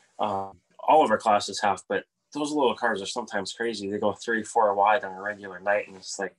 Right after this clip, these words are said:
holy cow, you never know who's gonna win. Um, and then, of course, last one is the Slingshots. And, uh, the Slingshots have been really cool. We've got two young, young guys, um, Gavin Edinger and, and Trip Nelson, have been going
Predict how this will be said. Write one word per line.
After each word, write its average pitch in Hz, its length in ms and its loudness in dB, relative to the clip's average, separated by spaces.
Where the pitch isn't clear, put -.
holy 107 220 -2
cow, 104 160 0
you 98 80 0
never 101 180 0
know 98 120 0
who's 98 180 -8
gonna 92 180 -8
win. 101 200 -4
Um, 95 460 2
and 131 100 6
then, 143 60 6
of 139 80 2
course, 139 220 4
last - 240 4
one 135 100 -2
is 113 80 -6
the 110 80 -2
Slingshots. 107 880 -4
And, 101 280 -6
uh, 90 220 -2
the 127 80 2
Slingshots 208 640 2
have 113 160 -6
been 127 160 2
really 135 280 6
cool. 135 240 2
We've 151 240 0
got 135 220 0
two 143 140 -4
young, 123 440 -2
young 120 260 -4
guys, 107 560 0
um, 92 440 -8
Gavin 113 280 2
Edinger 107 500 0
and, 95 300 -10
and 98 140 -10
Trip 120 260 0
Nelson, 104 460 0
have 107 200 2
been 110 400 2
going 110 460 0